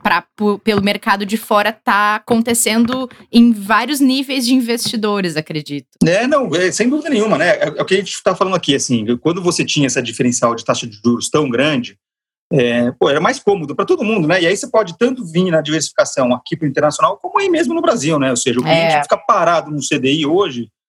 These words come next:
Speaker 2: é, ele não ganha mais, né? É, É, antes ele ganhava seus dez, como eu comentei, dez por cento até mais, é, de juros sem fazer grande esforço, né?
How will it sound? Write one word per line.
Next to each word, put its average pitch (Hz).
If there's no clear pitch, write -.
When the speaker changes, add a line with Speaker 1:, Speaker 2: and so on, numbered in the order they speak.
Speaker 2:
é, 120
ele 185
não 330
ganha 220
mais, 175
né? 180
É, 123
É, 131
antes 175
ele 240
ganhava 196
seus 277
dez, 170
como 170
eu 165
comentei, 180
dez 147
por -
cento 147
até 135
mais, 147
é, 135
de 131
juros 147
sem 196
fazer 170
grande 190
esforço, 143
né? 143